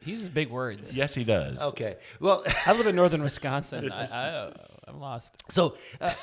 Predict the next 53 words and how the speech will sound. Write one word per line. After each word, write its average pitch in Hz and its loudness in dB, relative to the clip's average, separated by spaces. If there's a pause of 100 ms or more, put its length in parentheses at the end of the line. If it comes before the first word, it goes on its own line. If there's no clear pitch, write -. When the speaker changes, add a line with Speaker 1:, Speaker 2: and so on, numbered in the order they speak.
(260)
Speaker 3:
I 175 6
don't 226 8
know 214 8
if - 6
you 180 0
know 180 8
this, 156 2
but 139 -4
this 180 6
is, 185 0
this 180 0
is 185 -2
an 147 -2
interesting 135 0
question. 123 -4
You 151 -4
were 160 -8
talking 156 -6
about 117 -2
holding 135 -2
your 110 -4
breath 117 -2
and 98 -8
getting 107 -6
through 101 -10
covid, 117 -8 (480)
uh, 113 0 (100)
and, 117 -4
you 120 -6
know, 104 -2
just 127 -6
if 107 -8
you 117 0
hold 135 2
your 127 -6
breath 123 2
long 127 2
enough, 123 -2
you 110 -10
can. 117 -6 (460)
Do 127 -2
you 220 2
know 247 4
what 220 0
the 120 -4
world 139 -2
record 135 -4
for - -8
holding 143 -6
your 143 -6
breath 135 -6
underwater 110 -6
is? - -10